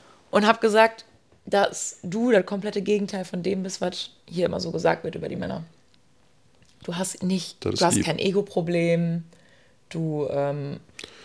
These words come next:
Speaker 2: Das stimmt, das würde ich wirklich
Speaker 1: supportest
Speaker 2: sagen.
Speaker 1: mich ohne Ende. Du bist ein richtig krasser Supporter.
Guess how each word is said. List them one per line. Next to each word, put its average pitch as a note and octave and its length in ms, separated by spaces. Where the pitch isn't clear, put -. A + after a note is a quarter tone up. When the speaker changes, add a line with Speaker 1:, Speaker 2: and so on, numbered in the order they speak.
Speaker 2:
Das - 120
stimmt, - 300
das - 20
würde E2+ 80
ich E2 100
wirklich E2+ 160
Speaker 1:
supportest G3 340
Speaker 2:
sagen. G3 100
Speaker 1:
mich F#3+ 360
ohne A3+ 320
Ende. F#3+ 580
Du E3+ 80
bist E3+ 140
ein F#3 40
richtig F#3+ 220
krasser F#3 240
Supporter. F3 680